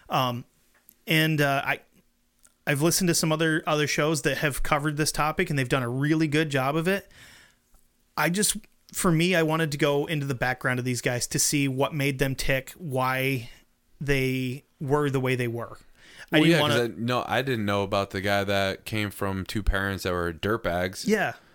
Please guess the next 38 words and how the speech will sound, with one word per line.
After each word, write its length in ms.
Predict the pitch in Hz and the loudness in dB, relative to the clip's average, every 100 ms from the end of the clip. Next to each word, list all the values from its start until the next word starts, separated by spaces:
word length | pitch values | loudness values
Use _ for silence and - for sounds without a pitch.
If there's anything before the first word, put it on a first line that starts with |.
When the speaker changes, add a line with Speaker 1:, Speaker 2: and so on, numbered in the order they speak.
| - | -8
Speaker 2:
And 120 | 98 | -2
I 60 | 113 | 0
knew 160 | 123 | 0
the 100 | 120 | 2
other 180 | 120 123 | 2 2
guy, 420 | 120 110 104 104 | 2 2 2 0
they 160 | 95 98 | -2 -4
said 240 | - 104 | -4 -4
that, 160 | 92 90 | -2 -4
I 80 | 82 | -6
think 260 | - - | -12 -16
he 140 | - 101 | -10 -4
said 280 | 107 98 | -2 -2
there 160 | - 90 | -4 -6
was 200 | 85 87 | -6 -6
of 160 | 92 85 78 - | -6 -8 -12 -4
Romanian 460 | 95 92 104 104 | -2 0 0 0
descent, 340 | 90 85 95 90 | -2 -2 -4 -4
but 100 | 92 | -2
never 220 | 98 95 | 0 0
knew 160 | 95 | -2
really 340 | 92 95 90 - | -2 -2 -2 -4
anything 360 | 92 87 90 90 | -6 -4 -4 -2
more 200 | 95 95 | 0 0
about 280 | 87 85 | 0 -2
him. 160 | 85 85 - - | -2 -4 -8 -14
Speaker 1:
Right. 280 | - 151 117 - - | -2 0 -2 -8 0
Speaker 2:
So 160 | 127 | 2
it's 100 | 123 | 2
kind 200 | - 131 | 2 2
of 80 | 120 | 2
interesting, 380 | 120 113 104 110 | 0 -2 -2 0
and 80 | 101 | 0
it 20 | |
lets 200 | 104 101 | 0 0
you 80 | 98 | -4
set 400 | - 117 92 - _ | -2 0 -2 -4 _
the, 580 | 92 101 92 87 85 | -6 -4 -2 -2 -2